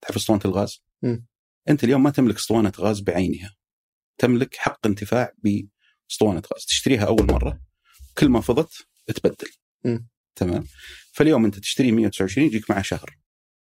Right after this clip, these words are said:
Speaker 1: كل ما فضى عندك خيارين، تبي تشحنه، ينشحن.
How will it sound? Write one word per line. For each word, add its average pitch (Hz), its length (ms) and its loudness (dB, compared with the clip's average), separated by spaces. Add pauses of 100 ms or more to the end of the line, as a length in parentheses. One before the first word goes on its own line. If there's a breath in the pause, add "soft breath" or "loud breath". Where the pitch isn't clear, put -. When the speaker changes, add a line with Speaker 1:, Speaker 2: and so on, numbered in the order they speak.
(160)
Speaker 1:
كل 196 140 4
ما 156 120 4
فضى - 380 -2 (240)
عندك 139 180 4
خيارين، - 440 0 (120)
تبي 123 140 2
تشحنه، 151 480 0 (140)
ينشحن. - 400 -2